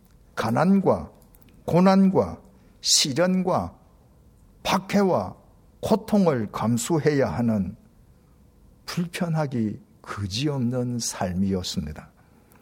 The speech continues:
그러나 그 불편함이 그들이 주님을 위해 순교하기까지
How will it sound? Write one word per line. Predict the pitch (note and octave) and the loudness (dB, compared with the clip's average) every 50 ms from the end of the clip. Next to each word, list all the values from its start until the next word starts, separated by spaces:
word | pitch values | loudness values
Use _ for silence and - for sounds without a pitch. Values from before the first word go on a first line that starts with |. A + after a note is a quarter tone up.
| - - - - _ _ _ | -20 -20 -20 -20 _ _ _
그러나 | - - F3 E3 A2+ F#2+ F#2 F#2+ F#2+ G#2 - _ _ _ _ _ _ _ _ _ _ - | -4 -2 0 0 2 0 0 -2 -4 -8 -12 _ _ _ _ _ _ _ _ _ _ -12
그 | - - - E3+ F#3 F3 - | -10 -6 -2 -2 -4 -4 -6
불편함이 | - - G3 F#3+ F#3+ - - - F3 E3+ D3+ - - E3 D#3 A#2+ F2 E2 - - _ _ _ _ _ _ _ _ _ _ _ _ _ _ _ _ _ _ _ - _ - - - - - _ _ | -6 -4 -4 -4 -2 -4 -4 -2 -2 -4 -4 -4 -2 -2 -2 -2 -2 -6 -10 -18 _ _ _ _ _ _ _ _ _ _ _ _ _ _ _ _ _ _ _ -20 _ -20 -20 -20 -20 -20 _ _
그들이 | - - A3+ A3 B3 B3+ G3+ F#3 D#3 - | 0 2 2 4 4 2 2 2 0 0
주님을 | - - G3+ G#3+ A3 G#3 F#3+ E3+ D#3+ C#3 A2+ A2 | 0 2 4 6 6 6 4 2 2 0 0 0
위해 | A#2 C3+ D3+ D#3 D#3 | 2 2 2 2 0
순교하기까지 | D3+ - - - - - D#4 D#4+ D4 D4+ C#4 A3+ E3+ - G#3 F#3 F#3+ F3 - - E3 F3 D3+ D3+ B2+ G2 F2 F2 | 0 -2 -4 -6 -6 -6 -6 -6 -2 0 2 2 2 2 -2 -2 -2 -4 -4 -2 -2 -2 0 0 -4 -4 -6 -8